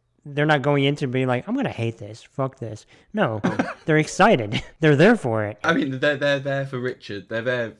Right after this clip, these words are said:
Speaker 2: 'cause they're Richard's fans, I, I'm guessing. And, um, so they're, they're prepared for, you know, um, Richard's fans are like, you know, they're, they're used to being put through, like, you know, uh, being tested in some way, you know. Uh, so,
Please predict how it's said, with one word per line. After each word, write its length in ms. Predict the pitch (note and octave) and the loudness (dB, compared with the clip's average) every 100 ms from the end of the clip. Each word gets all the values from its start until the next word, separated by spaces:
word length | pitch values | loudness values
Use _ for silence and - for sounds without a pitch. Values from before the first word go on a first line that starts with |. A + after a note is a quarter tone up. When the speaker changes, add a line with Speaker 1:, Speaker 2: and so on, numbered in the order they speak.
| _ | _
Speaker 2:
'cause 180 | G#2 G2 | -14 -8
they're 180 | G#2+ G2+ | -8 -6
Richard's 460 | G#2 - G2 F2 - | -8 -8 -14 -14 -12
fans, 720 | G2 D#2+ D#2+ F2+ F#2+ F#2 - | -10 -10 -12 -12 -12 -16 -20
I, 120 | F2 F2+ | -16 -16
I'm 240 | F2+ F#2 | -14 -14
guessing. 560 | F#2 F2+ E2+ E2+ F2 F2+ | -12 -14 -16 -16 -16 -16
And, 440 | F2+ F2 F2 F2 | -16 -14 -12 -12
um, 460 | F#2+ F2+ E2 E2+ F2 - - - | -14 -14 -16 -20 -20 -20 -20 -12
so 120 | G2 | -8
they're, 460 | G#2 G#2 G2+ G2 | -2 -2 -2 -8
they're 300 | F#2 G#2+ G#2 | -6 -4 -4
prepared 540 | - G2+ F#2+ G2+ F2+ F2+ | -6 -16 -12 -10 -10 -12
for, 480 | - F#2 F2+ F2 F2+ | -14 -10 -10 -10 -10
you 120 | G#2 | -10
know, 300 | F2 F2 F#2 - | -10 -12 -14 -12
um, 500 | F2+ F2 F2 F2 - _ | -14 -14 -16 -18 -20 _
Richard's 360 | G#2+ A2 F#2+ - | -16 -14 -16 -12
fans 380 | G2+ F2+ F2 F#2 | -10 -10 -12 -16
are 60 | |
like, 340 | F2+ E2+ F2 - | -16 -16 -18 -16
you 60 | F2 | -14
know, 200 | E2 F2+ | -14 -14
they're, 300 | F2+ F2+ E2+ - - _ | -12 -12 -14 -20 -20 _
they're 100 | G#2 | -4
used 360 | F#2 G2+ G#2 - | -4 -6 -10 -8
to 100 | F#2 | -10
being 340 | F2 F2+ F2 F2 | -6 -6 -6 -6
put 240 | A2 - | -10 -8
through, 460 | G#2+ F#2+ F#2 F2+ F2+ | -8 -4 -4 -6 -8
like, 480 | F2+ F2 - - _ | -10 -12 -14 -20 _
you 120 | G2 F2 | -14 -12
know, 440 | D2+ F2 - F2+ | -10 -12 -10 -14
uh, 20 | |
being 220 | F2 F#2+ F2+ | -10 -10 -4
tested 520 | A#2 A2+ - F2 F2 | -4 -6 -10 -10 -10
in 140 | F2 | -14
some 220 | - F2+ | -12 -10
way, 240 | F2 D2+ F2+ | -10 -12 -12
you 200 | F#2 F#2+ | -12 -12
know. 160 | F2 F2+ - - - - | -12 -16 -20 -20 -20 -10
Uh, 440 | F2+ F2+ F2+ F2 | -8 -6 -6 -8
so, 680 | F2+ G2 F#2 F2+ F2+ F2 | -10 -10 -8 -6 -8 -10